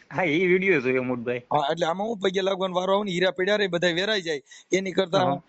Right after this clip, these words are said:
Speaker 2: આમાં પડાય નહીં. આ બધા છે ને, રોડ રસ્તાના કામ હોય, અમે એક શબ્દમાં ભૂલ ન ખાઈ ને, એક ભૂલ ખાઈ ગયો ને, એટલે તને
Speaker 1: હમ.
Speaker 2: આવડા છોડશે નહીં એકેય.
Speaker 1: હા, ઈ તો ભાઈ ખબર છે.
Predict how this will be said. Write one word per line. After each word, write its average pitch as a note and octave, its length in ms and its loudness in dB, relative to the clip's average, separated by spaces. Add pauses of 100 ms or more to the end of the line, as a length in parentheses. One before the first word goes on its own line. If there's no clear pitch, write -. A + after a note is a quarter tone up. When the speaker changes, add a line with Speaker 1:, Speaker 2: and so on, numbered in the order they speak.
(200)
Speaker 2:
આમાં F#3 280 0
પડાય F3 320 0
નહીં. D#3+ 200 -2
આ D#3 140 2
બધા F3+ 260 -4
છે F#3 120 -6
ને, A3+ 120 -2
રોડ F#3 260 2
રસ્તાના F3+ 340 0
કામ F3+ 240 -2
હોય, E3+ 180 4
અમે F3 200 -2
એક F3+ 220 -2
શબ્દમાં F#3 280 0
ભૂલ E3+ 260 0
ન F#3+ 140 -4
ખાઈ F#3+ 220 -2
ને, E3 80 -6
એક F#3+ 120 -2
ભૂલ F3+ 240 0
ખાઈ G3 200 0
ગયો A3+ 180 0
ને, E3+ 120 -2 (320)
એટલે F#3+ 160 0
તને F#3 200 0
Speaker 1:
હમ. F#3+ 60 4
Speaker 2:
આવડા G3 160 2
છોડશે F#3+ 400 0
નહીં E3+ 240 0
એકેય. C3+ 240 -8 (760)
Speaker 1:
હા, A3+ 80 2
ઈ G3 100 4
તો G3+ 340 6
ભાઈ F#3+ 140 4
ખબર G3 260 2
છે. D#3 360 -2